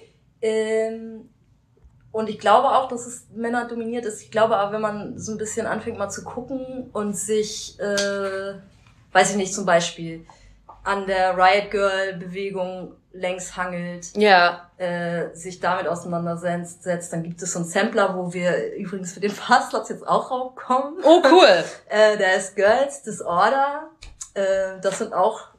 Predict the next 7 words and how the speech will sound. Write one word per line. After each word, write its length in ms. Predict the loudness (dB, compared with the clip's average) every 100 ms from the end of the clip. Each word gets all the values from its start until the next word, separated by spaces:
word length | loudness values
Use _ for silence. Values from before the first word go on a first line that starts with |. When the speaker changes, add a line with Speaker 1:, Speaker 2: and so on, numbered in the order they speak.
| -12
Speaker 1:
nur, 440 | -4 0 0 0 -4 -4
äh, 680 | -4 -4 -4 -6 -6 -8 -8
äh, 20 |
Bands 640 | -4 0 2 0 -4 -10 -10
mit 220 | -10 -10 -10 -10 -14 -20 -20 -20 -20 -20
vielleicht 320 | -2 -2 0
auch 320 | 0 -2 -4